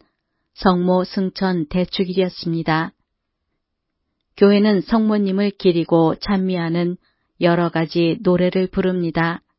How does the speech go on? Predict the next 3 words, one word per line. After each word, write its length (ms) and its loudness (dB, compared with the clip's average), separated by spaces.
성모님을 680 0
기리는 500 2
노래는 540 -2